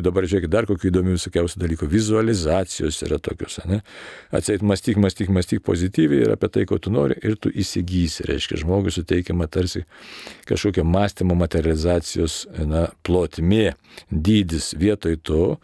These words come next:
kad žmogus sakytų, "Eisiu pas Viešpatį, jam tarnausiu ir Dievas viską man suteiks." Tai žiūrėkit, visos tos vizualizacijos technikos, visos, ką jos padaro. Išnyksta santykis su Dievu, kuris yra visa ko alfa ir omega, kitaip tariant, pradžia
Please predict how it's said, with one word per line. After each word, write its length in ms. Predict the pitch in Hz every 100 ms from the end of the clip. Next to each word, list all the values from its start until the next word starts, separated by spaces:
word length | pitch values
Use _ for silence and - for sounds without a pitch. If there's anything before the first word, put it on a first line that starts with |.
| - - -
kad 140 | - 76
žmogus 400 | 82 85 98 92
sakytų, 340 | 87 87 -
"Eisiu 320 | 104 104 95 82
pas 240 | - 78
Viešpatį, 1000 | 78 110 107 - 95 87 - 85 85 -
jam 260 | 80 78 78
tarnausiu 800 | - 76 73 95 101 110 - -
ir 120 | 73
Dievas 420 | 71 82 87 -
viską 480 | - 85 - - 76
man 260 | 73 78 78
suteiks." 500 | - 76 78 71 -
Tai 80 | -
žiūrėkit, 340 | 80 - - - - - - -
visos 240 | 104 92
tos 200 | 92 90
vizualizacijos 1120 | 92 92 98 95 82 78 87 87 - 85 82
technikos, 580 | - 90 90 85 82 85
visos, 260 | 95 82 76
ką 160 | 87
jos 120 | 82 -
padaro. 500 | - 82 80 71 - - - - - - -
Išnyksta 600 | 82 - 107 131 - 98
santykis 600 | - 95 101 98 95 90
su 140 | -
Dievu, 320 | 82 78 87 123
kuris 340 | 117 101 -
yra 180 | 90 82
visa 300 | 104 - 120
ko 180 | - 110
alfa 340 | - 98 95 87
ir 80 | 85
omega, 320 | 80 117 107
kitaip 260 | 85 87
tariant, 300 | - 90 95 -
pradžia 460 | 80 76 73 85